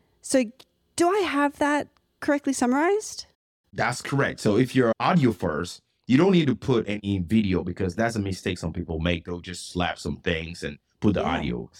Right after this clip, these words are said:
Speaker 2: People find that boring. Trust me. Uh, the, the listenership or the viewership, that's not a listener.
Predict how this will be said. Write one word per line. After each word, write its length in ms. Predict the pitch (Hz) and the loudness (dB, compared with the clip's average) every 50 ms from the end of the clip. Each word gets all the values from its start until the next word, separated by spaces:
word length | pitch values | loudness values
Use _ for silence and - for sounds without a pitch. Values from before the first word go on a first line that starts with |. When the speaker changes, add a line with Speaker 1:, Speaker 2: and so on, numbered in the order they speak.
| - _ - | -18 _ 2
Speaker 2:
People 280 | 208 208 180 196 185 - | 2 2 4 2 -2 -2
find 300 | - 165 147 139 127 123 | -2 -4 -2 0 0 2
that 180 | - 110 104 | 0 0 0
boring. 540 | 90 90 85 92 71 57 55 - - - - | -2 -2 -2 -2 -2 -2 -4 -8 -10 -12 -16
Trust 440 | - - - 139 123 113 - - - | -12 -4 0 2 2 2 0 -2 -10
me. 220 | 60 53 50 - _ _ - | -12 -12 -12 -14 _ _ -2
Uh, 100 | 95 98 | -2 -2
the, 140 | 90 101 113 | 0 0 0
the 140 | 104 110 110 | 2 4 4
listenership 640 | 110 131 139 - - 113 104 95 - - - 98 95 87 | 4 4 2 2 0 -2 -2 -2 -2 -2 0 0 0 2
or 140 | 104 107 | 0 0
the 100 | 101 117 | 0 0
viewership, 640 | 107 92 120 156 262 277 220 135 - - - - - - | -2 0 4 4 6 6 4 2 0 -2 -8 -8 -6 -4
that's 200 | 104 101 98 - | -4 -4 -2 -2
not 180 | 98 95 90 | -2 0 0
a 120 | 90 85 - | 0 0 0
listener. 320 | 98 107 101 98 71 - | 0 -2 -2 -2 -6 -10